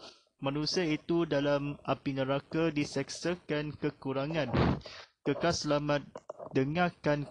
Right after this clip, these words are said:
kepada mulia. Para kematian bilihan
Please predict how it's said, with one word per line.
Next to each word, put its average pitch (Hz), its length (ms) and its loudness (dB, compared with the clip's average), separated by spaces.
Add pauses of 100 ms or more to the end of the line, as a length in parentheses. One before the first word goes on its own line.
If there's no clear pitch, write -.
kepada 127 640 -2
mulia. 131 480 -2 (880)
Para 156 320 4
kematian 147 880 0
bilihan 135 1040 2